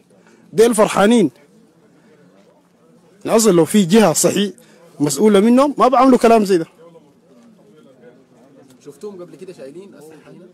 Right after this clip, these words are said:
Speaker 1: لا، لا.
Speaker 2: حادثة غريبة.
Speaker 1: الأسلحة، الأسلحة دي أصلًا ما عند زول واحد، ما عند زول واحد، فرحانين بيها. يا أخي الاستمارة دي يرفعوها في الحفلات عشان يعرفوك أنت أخينا فرد استخبارات ولا فرد أخينا عسكري جيش.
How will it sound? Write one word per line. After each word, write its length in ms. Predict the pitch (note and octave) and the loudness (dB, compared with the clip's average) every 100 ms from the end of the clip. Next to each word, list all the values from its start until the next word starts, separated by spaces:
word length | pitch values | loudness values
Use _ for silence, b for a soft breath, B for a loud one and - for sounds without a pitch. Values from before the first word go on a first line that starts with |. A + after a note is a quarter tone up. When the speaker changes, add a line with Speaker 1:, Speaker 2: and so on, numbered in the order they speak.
| - | -4
Speaker 1:
لا، 240 | D#3 A#3 F3 | 2 4 2
لا. 160 | - _ _ _ _ _ _ _ _ _ _ _ _ _ | 0 _ _ _ _ _ _ _ _ _ _ _ _ _
Speaker 2:
حادثة 240 | B2 A2 | -20 -20
غريبة. 220 | - - - - - - - - | -20 -20 -20 -20 -20 -20 -20 -14
Speaker 1:
الأسلحة، 460 | C3 G3 - B3 F3 | -8 -6 -2 -2 0
الأسلحة 360 | F#3 G3+ A3 | 0 0 0
دي 140 | G3+ A3+ | 2 0
أصلًا 420 | - A#3 G3 G3 | -2 -4 -4 -2
ما 140 | F3+ | 0
عند 220 | C4+ C#4 G#3+ | 0 0 2
زول 220 | G#3+ G3+ | 4 4
واحد، 300 | F3 D#3+ D3+ _ _ _ _ _ _ _ _ _ _ - - - C#3+ | 2 0 -8 _ _ _ _ _ _ _ _ _ _ -20 -20 -16 -6
ما 80 | F#3 | -4
عند 140 | A3 | -2
زول 160 | F#3 D#3+ | 0 -2
واحد، 280 | C#3 A#2 - - - _ - - - | -2 -6 -18 -20 -20 _ -20 -14 -8
فرحانين 500 | D#3 - F3 F3 F3+ | -6 -2 2 2 2
بيها. 260 | F#3 C3 _ b b b - _ | 0 -2 _ b b b -20 _
يا 120 | G3 A#3+ | 0 0
أخي 100 | A3+ | 0
الاستمارة 600 | F3 - G#3 A#3 G#3+ G3 | -4 0 2 2 2 0
دي 200 | G3 - _ - _ _ - _ _ _ _ _ _ - | -4 -12 _ -20 _ _ -20 _ _ _ _ _ _ -12
يرفعوها 320 | D3+ - F3+ A3 | -10 -4 -2 0
في 100 | F3+ | -2
الحفلات 440 | E3 D#3+ G3 C#3+ | -4 -4 -4 -4
عشان 200 | - E3 | -4 -4
يعرفوك 340 | D3+ D3 G#3 | -6 -6 -6
أنت 140 | A3 F3+ | -4 -4
أخينا 220 | F3 G3+ | -4 -2
فرد 200 | E3 D3 | -2 -4
استخبارات 560 | D3 - D3 F3 B3 A3 | -8 -10 -6 -2 -2 -2
ولا 140 | E3 | -4
فرد 240 | G3+ G3 | -4 -6
أخينا 340 | F3+ G#3 A#3 G3+ | -6 -6 -8 -8
عسكري 300 | D3 - D#3 | -10 -6 -4
جيش. 280 | D#3+ D#3 | -4 -6